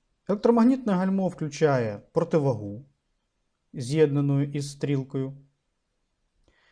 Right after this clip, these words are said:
відліковий пристрій, який проградуйовано в ньютонометрах. Відповідно до принципу дії електромагнітного гальма, магнітний потік, створюваний показаними,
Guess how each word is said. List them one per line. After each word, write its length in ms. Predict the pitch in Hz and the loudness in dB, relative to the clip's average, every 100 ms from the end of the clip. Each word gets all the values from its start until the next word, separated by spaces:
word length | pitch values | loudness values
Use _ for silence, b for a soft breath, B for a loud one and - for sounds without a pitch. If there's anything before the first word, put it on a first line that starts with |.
| _ 143 | _ -8
відліковий 500 | 151 190 240 214 156 | -4 0 6 6 4
пристрій, 460 | 165 151 143 135 | 2 0 0 -4
який 220 | 127 143 | -4 -6
проградуйовано 800 | 139 139 123 127 131 135 156 151 | -4 -4 -4 -4 -2 0 0 0
в 40 | 123 | -4
ньютонометрах. 680 | 117 123 117 101 98 - - _ _ _ _ _ _ _ _ _ _ _ _ _ b b _ | -6 -8 -10 -12 -14 -20 -20 _ _ _ _ _ _ _ _ _ _ _ _ _ b b _
Відповідно 440 | 151 147 226 214 | -4 2 4 4
до 140 | 202 202 | 2 2
принципу 500 | 208 202 - - 202 | 2 0 -2 -4 -4
дії 300 | 180 196 185 | -2 0 0
електромагнітного 840 | 170 170 170 170 165 165 143 151 | 0 -2 -2 -2 -2 -4 -4 -4
гальма, 400 | 151 165 208 226 | -2 -2 -2 -2
магнітний 480 | 156 135 151 147 156 | -2 -2 -4 -4 -6
потік, 400 | 143 151 143 117 | -6 -6 -6 -8
створюваний 560 | - 131 131 123 120 117 | -8 -4 -4 -4 -6 -8
показаними, 880 | - 139 139 120 113 110 107 104 | -6 -4 -2 -4 -6 -10 -12 -14